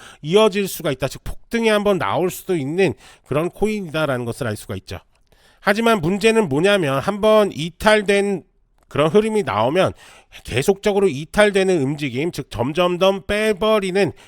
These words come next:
그런 움직임 역시 가능하기 때문에 그런 것들을 좀 조심하셔야 됩니다. 잘못하다가는 저번처럼 삼 년 정도를 또 기다려야 되는 그런 상황이 올 수도 있다라는 것을 알 수가 있습니다.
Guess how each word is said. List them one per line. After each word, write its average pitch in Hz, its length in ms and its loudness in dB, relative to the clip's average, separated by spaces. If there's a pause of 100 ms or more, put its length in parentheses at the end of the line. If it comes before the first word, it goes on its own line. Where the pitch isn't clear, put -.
(100)
그런 160 240 2
움직임 151 420 -4
역시 123 420 -6 (240)
가능하기 170 600 0
때문에 143 320 -4
그런 233 420 0
것들을 160 440 -2
좀 156 180 -6 (260)
조심하셔야 156 580 -2
됩니다. 92 460 -8 (760)
잘못하다가는 202 1040 2
저번처럼 175 680 0
삼 220 240 -8
년 226 200 0
정도를 165 340 -4
또 185 100 -6
기다려야 202 580 0
되는 147 340 -2 (140)
그런 117 200 -6
상황이 165 420 -2
올 120 220 -2
수도 143 280 -8
있다라는 113 840 -6
것을 113 260 -8
알 87 120 -10
수가 - 180 -14
있습니다. 82 340 -18